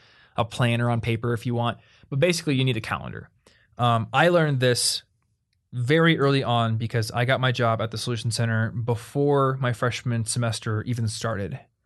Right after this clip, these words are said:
They needed to hire people to basically help all the freshmen move in and connect their Xboxes to the network or whatever. So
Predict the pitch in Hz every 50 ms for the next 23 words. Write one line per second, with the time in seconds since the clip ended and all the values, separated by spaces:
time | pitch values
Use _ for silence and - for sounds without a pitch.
0 | _ _ _ _ _ _ - 120 120 123 127 123 120 120 113 117 123 120 120 113
1 | 123 117 110 123 117 113 110 - 117 120 117 113 - - - 110 - - 120 120
2 | - - - - _ - 107 117 120 - 110 - 117 110 - - 117 110 107 113
3 | 120 123 113 117 113 123 139 156 165 165 - - _ _ _ _ _ _ _ _
4 | _ - 120 117 107 113 _ - 131 117 110 110 113 120 110 107 113 113 - -
5 | 120 117 117 - - 127 117 117 - 127 117 113 117 117 98 127 127 - 139 135
6 | 139 139 139 143 160 170 165 - _ _ _ _ _ - - _ _ - - 127
7 | 123 120 120 113 110 110